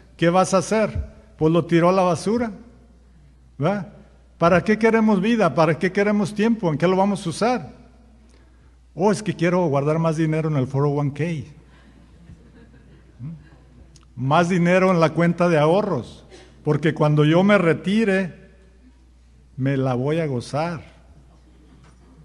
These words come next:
Y si Dios lo retira antes, ¿qué pasa?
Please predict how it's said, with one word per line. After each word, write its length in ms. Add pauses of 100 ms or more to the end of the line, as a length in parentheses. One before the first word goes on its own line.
(360)
Y 120
si 140
Dios 200
lo 140
retira 400
antes, 320
¿qué 120
pasa? 480